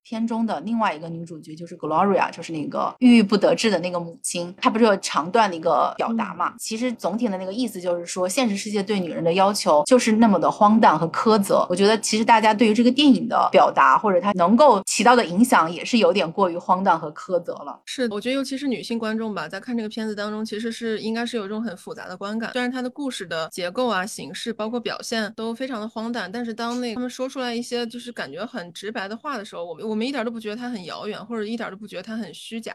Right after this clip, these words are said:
Speaker 2: 这真的是我们生活中真实在发生的事情，真的是有种击中人心的力量。如果在一个完全很现实主义、很严肃风格的片子里面去讲这些，反而可能会，大家会因为有现实的考量，然后不太愿意去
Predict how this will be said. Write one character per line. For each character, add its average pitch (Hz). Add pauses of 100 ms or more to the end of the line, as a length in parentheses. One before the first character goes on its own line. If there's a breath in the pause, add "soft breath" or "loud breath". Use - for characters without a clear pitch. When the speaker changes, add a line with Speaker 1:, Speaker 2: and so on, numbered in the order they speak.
Speaker 2:
这 254
真 247
的 285
是 269
我 220
们 170
生 214
活 214
中 196
真 208
实 196
在 170
发 170
生 190
的 185
事 220
情， -
真 285
的 311
是 294
有 254
种 180
击 220
中 220
人 143
心 190
的 185
力 160
量。 -
如 196
果 233
在 220
一 208
个 214
完 180
全 208
很 233
现 269
实 220
主 160
义、 196
很 175
严 160 (120)
肃 254
风 233
格 214
的 165
片 226
子 254
里 202
面 117
去 240
讲 170
这 208
些， 214
反 220
而 262
可 269
能 202
会， 226 (100)
大 240
家 226
会 240
因 233
为 233
有 185
现 247
实 226
的 226
考 -
量， 104 (240 soft breath)
然 -
后 220
不 -
太 262
愿 233
意 214
去 220